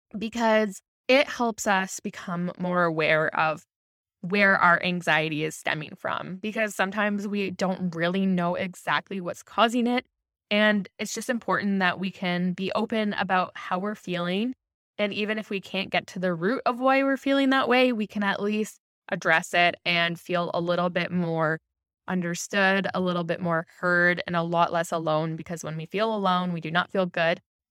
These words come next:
and we feel really isolated. And that is just overall not a great time. We can have mindful conversations in a lot of ways. We can have mindful conversations with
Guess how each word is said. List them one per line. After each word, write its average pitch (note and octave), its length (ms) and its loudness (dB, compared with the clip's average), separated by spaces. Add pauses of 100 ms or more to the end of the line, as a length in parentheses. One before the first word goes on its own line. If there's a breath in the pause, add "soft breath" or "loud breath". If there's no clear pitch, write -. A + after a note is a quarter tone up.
and E3 220 -2
we F3 80 -4
feel E3+ 220 -2
really G#3 260 0
isolated. F#3 640 0
And F#3 160 -2
that E3+ 100 0
is F3 120 -6
just F#3 200 -6
overall E3 460 0
not E3+ 320 -2
a E3+ 60 -2
great D#3+ 240 -6
time. - 340 -6 (320)
We B3 140 0
can E4 100 6
have C#4+ 200 6
mindful G3+ 360 2
conversations F3 1000 -2
in F#3 80 -4
a E3 120 -2
lot D#3+ 260 0
of - 180 -10
ways. G3+ 520 -4 (840)
We G3+ 240 -2
can A3 120 -2
have G3+ 140 4
mindful F#3 320 0
conversations F3 1000 -6
with E3+ 460 -2